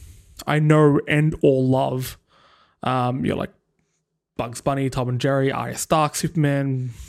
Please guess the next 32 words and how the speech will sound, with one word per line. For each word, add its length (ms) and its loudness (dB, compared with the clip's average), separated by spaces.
Catwoman, 1200 -2
Finn, 420 2
Jake, 360 -2
da, 140 2
da, 120 -4
da. 140 -8
When 120 6
you 80 6
start 140 2
the 80 2
game 120 6
up, 140 4
you 100 4
got 360 4
a 40 4
few 280 4
to 80 4
pick 180 6
from 460 -2
without 220 2
getting 140 -2
into 120 -2
the 40 0
battle 180 -2
pass. 280 -2
So 100 -4
you 40 -4
got 160 -4
Finn, 440 2
Garnet, 540 0
who's 420 -4
from 360 -4